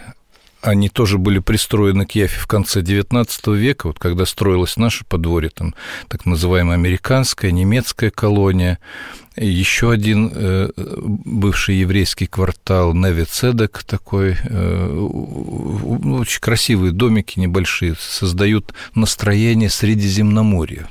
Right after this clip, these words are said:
такое очень, э, х-, очень прекрасное. Ну и вот, коль,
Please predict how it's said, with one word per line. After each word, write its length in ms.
такое 300
очень, 380
э, 220
х-, 160
очень 360
прекрасное. 720
Ну 160
и 100
вот, 300
коль, 240